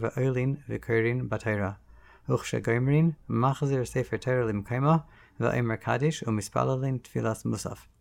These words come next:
וימים שיש בהם מפטיר ומוסף, נהגו לומר קדיש קודם שיעלה המפטיר.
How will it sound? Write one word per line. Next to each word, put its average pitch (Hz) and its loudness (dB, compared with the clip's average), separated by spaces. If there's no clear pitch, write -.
וימים 131 4
שיש 113 0
בהם 110 0
מפטיר 131 0
ומוסף, 135 0
נהגו 123 2
לומר 117 0
קדיש 113 -2
קודם 117 -2
שיעלה 117 0
המפטיר. 104 -4